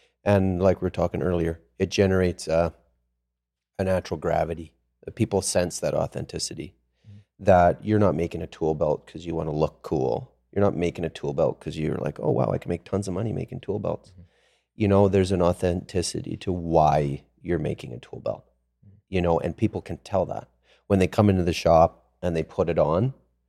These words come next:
Speaker 1: usually there's a bunch of expletives and it's obvious a framer made this, right? Like, they're so excited.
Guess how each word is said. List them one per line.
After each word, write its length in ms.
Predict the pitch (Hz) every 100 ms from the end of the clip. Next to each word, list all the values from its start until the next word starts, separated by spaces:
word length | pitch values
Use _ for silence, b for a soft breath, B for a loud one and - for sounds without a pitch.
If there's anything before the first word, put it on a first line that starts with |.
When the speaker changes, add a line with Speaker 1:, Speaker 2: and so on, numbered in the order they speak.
| _ _
Speaker 1:
usually 320 | 104 120 117
there's 220 | 104 95 87
a 40 | 90
bunch 160 | 98 98
of 80 | 92
expletives 800 | 85 - - 73 87 123 - - _ _ _ - B B
and 440 | 104 98 92 90 - -
it's 180 | - -
obvious 500 | 160 165 120 101 101
a 40 |
framer 360 | - 139 165 98
made 280 | 78 71 -
this, 380 | 53 - - _ _ _ _
right? 280 | - 98 107
Like, 140 | 87 -
they're 100 | 95
so 380 | - - 101 87
excited. 560 | - - 82 - -